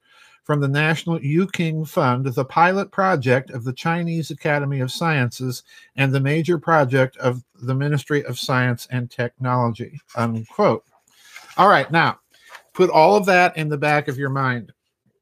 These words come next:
The Wuhan Institute of Virology was researching bats for their immune responses to various deadly viruses, including types of coronavirus, including sars.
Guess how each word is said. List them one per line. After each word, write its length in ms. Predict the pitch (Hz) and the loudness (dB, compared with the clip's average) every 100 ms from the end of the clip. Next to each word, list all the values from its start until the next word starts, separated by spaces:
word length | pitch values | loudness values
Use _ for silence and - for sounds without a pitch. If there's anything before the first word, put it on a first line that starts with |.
| _ _ - - 139 | _ _ -20 -16 -4
The 100 | 147 | 0
Wuhan 580 | 147 190 196 180 175 165 | 4 4 4 2 2 0
Institute 500 | 160 160 - 143 165 | -6 -8 -10 -4 -2
of 80 | 147 | -2
Virology 640 | 135 131 143 160 160 165 143 | -4 -2 2 2 0 -2 -4
was 240 | 135 - | -4 -4
researching 580 | 139 127 131 - 120 113 | -8 -4 -4 -4 -8 -4
bats 480 | 127 143 180 - - | 2 4 4 0 -10
for 240 | - 127 | -6 -4
their 200 | 123 123 | -2 -4
immune 440 | 127 120 139 170 | -6 -8 -6 -6
responses 840 | 170 151 - 147 147 143 143 139 - _ - - - _ _ | -6 -8 -4 -2 -2 -4 -10 -10 -12 _ -20 -20 -20 _ _
to 120 | - | -2
various 540 | 131 127 160 170 160 - | 0 4 6 6 4 0
deadly 420 | 120 147 156 156 | 2 2 2 0
viruses, 600 | 135 127 123 113 135 120 | 0 2 2 0 -6 -6
including 640 | 139 131 156 151 143 135 135 - _ _ _ _ _ | -8 -8 -4 -4 -4 -6 -8 -12 _ _ _ _ _
types 340 | - 147 131 | 2 2 2
of 120 | 143 127 | -6 -6
coronavirus, 800 | 143 139 135 117 120 120 117 - | -2 0 0 0 0 2 0 -2
including 520 | 127 127 123 110 117 | -8 -6 -6 -6 -8
sars. 600 | - 190 147 82 58 - | -4 0 2 0 -8 -20